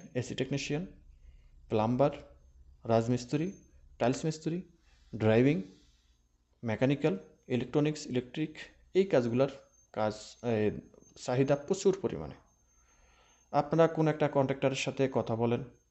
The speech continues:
ছয় মাস, এক বছর কাজ করেন, কাজ শিখেন। যদি সার্টিফিকেটের দরকার হয়, তাহলে সেটা আপনি একটা ট্রেনিং সেন্টারে গিয়ে তিন মাস, ছয় মাস ট্রেনিং করে একটা সার্টিফিকেট বের করেন। ব্যাস, হয়ে গেল।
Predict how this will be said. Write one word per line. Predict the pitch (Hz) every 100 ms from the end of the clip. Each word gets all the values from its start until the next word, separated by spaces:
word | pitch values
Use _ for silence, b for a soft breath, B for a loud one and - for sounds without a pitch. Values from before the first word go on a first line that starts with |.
| _ _ _ _ _
ছয় | - - 113
মাস, | 120 117 -
এক | 113 107
বছর | 110 113 -
কাজ | 113
করেন, | - 101 104 120
কাজ | -
শিখেন। | - - 73 104 - _ - - _ _ _ _ _ _ _ _ _ _ _ _ - - 127
যদি | 127
সার্টিফিকেটের | 123 120 127 135 135 135 127
দরকার | 131 135 120
হয়, | 127
তাহলে | 135 113 107 104
সেটা | - - 113
আপনি | - 135
একটা | - 113 107
ট্রেনিং | 113 120
সেন্টারে | 135 147 139 139
গিয়ে | 131 131
তিন | 131 127
মাস, | 127 127 - - - b b b
ছয় | - - 110
মাস | 117 -
ট্রেনিং | 110 123
করে | 139 131
একটা | 123
সার্টিফিকেট | - 104 107 104 104
বের | 98
করেন। | - 87 95 - -
ব্যাস, | 127 -
হয়ে | 117 120
গেল। | 104